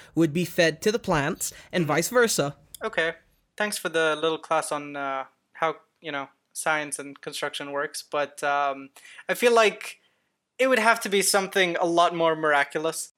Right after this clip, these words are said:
Speaker 2: Some people decided not to live in the bubbles. They live in, you know,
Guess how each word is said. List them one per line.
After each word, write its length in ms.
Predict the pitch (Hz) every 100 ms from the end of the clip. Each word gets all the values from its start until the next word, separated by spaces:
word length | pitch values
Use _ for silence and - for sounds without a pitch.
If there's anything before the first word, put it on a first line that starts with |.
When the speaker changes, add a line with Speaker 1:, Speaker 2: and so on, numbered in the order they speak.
| -
Speaker 2:
Some 240 | - 269
people 320 | 254 277 269 233
decided 400 | 185 220 208 185
not 220 | 185 180
to 60 |
live 160 | 185 165
in 60 | 160
the 60 |
bubbles. 380 | 151 143 139 -
They 120 | 180
live 240 | 185 208 185
in, 320 | 170 151 143 _ _
you 80 | 170
know, 180 | 139